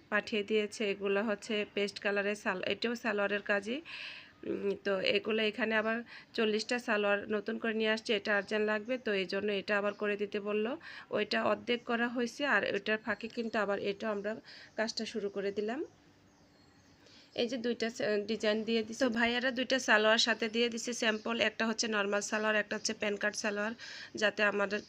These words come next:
সুবিধা হয়, কোনো সমস্যা যাতে না হয়। এখন তো ঈদের টাইম, কাজের অনেক প্রেশার যাচ্ছে। আর এইখানে দেখুন, আহ, ওইটা আমি বিশটা, আহ, পঁচিশটা করছি, আর সাথে আবার এই,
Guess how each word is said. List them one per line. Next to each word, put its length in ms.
সুবিধা 520
হয়, 260
কোনো 200
সমস্যা 440
যাতে 240
না 180
হয়। 220
এখন 280
তো 140
ঈদের 340
টাইম, 200
কাজের 320
অনেক 260
প্রেশার 320
যাচ্ছে। 360
আর 160
এইখানে 380
দেখুন, 360
আহ, 220
ওইটা 360
আমি 180
বিশটা, 600
আহ, 240
পঁচিশটা 440
করছি, 360
আর 120
সাথে 360
আবার 220
এই, 200